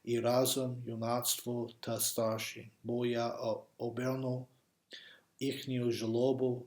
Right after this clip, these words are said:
за, на радість, і я їх потішу, і їх звеселю в їхнім смутку. І душу священиків святістю я напою, а народ мій добром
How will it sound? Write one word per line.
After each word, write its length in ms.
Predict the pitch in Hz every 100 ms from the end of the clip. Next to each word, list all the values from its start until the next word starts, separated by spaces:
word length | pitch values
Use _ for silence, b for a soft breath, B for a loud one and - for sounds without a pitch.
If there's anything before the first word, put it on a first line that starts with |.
| -
за, 420 | 143 123 110 - -
на 140 | 123
радість, 680 | 120 117 113 101 - - - _ -
і 180 | 117
я 280 | 113 120 120 123
їх 320 | 120 - -
потішу, 760 | - 110 107 104 - 156 160 156 -
і 80 | 110
їх 440 | - 127 127 - - 120
звеселю 800 | 113 - 107 - 135 131 135 131 - B B B
в 80 | 110
їхнім 500 | 123 - 120 113 113
смутку. 720 | - 113 107 107 - 113 110 - _ - B B B
І 140 | 127
душу 720 | 123 135 135 - 156 160 160 160
священиків 1160 | - - 110 - 139 139 139 - 135 131 131 -
святістю 1040 | - - - 117 113 160 165 - - 156 156 - B B
я 200 | 113 120
напою, 840 | 120 117 110 117 110 127 147 147 -
а 80 | 117
народ 480 | 113 110 135 135 120
мій 200 | 120 120
добром 720 | 117 107 107 131 139 143